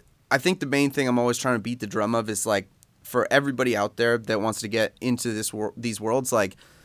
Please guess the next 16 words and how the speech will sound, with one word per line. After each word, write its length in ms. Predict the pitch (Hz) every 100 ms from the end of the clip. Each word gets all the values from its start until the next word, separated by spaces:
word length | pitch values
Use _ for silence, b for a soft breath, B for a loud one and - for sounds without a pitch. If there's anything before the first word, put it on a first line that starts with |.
| b b
learn 360 | 113 135 226 254
a 60 | 202
bunch 440 | - 117 117 -
of 120 | 117
things 720 | - 120 110 104 98 - - - -
adjacent 540 | 147 123 117 113 - 98
to 80 | 113
the 120 | 101
thing 220 | - 104
that 180 | 95 -
you 360 | 95 92 92 -
really 300 | 104 113 98
wanna 240 | 98 92 95
do 140 | 98
the 100 | 95
most. 420 | 92 95 113 -